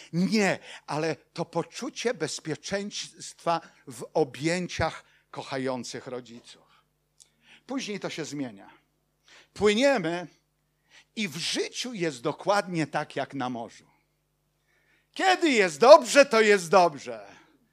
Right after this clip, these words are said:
Ale najgorzej, kiedy przychodzą te sztormy. To wtedy te zawirowania, one są bardzo trudne. Wiecie, tego dnia to, co się wydarzyło na tej wodzie,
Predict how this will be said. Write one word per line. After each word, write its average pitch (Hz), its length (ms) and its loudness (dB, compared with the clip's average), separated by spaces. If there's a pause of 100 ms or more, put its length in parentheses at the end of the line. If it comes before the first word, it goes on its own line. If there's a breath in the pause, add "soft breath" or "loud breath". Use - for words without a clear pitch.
(460)
Ale 160 240 -4
najgorzej, 160 520 -4
kiedy 147 240 -8
przychodzą 143 560 -8
te 123 120 -16
sztormy. 92 460 -14 (1080 soft breath)
To 139 120 -8
wtedy 185 640 -4
te 151 180 -10
zawirowania, 135 1040 -6 (440)
one 135 240 -8
są 117 320 -10 (300)
bardzo 123 500 -8
trudne. - 580 -20 (480 loud breath)
Wiecie, 202 440 -6 (540)
tego 240 280 0
dnia 180 640 -6 (680)
to, 220 120 -2
co 214 180 -8
się 180 180 -6
wydarzyło 170 720 -2
na 170 220 -4
tej 175 220 -12
wodzie, 147 500 -4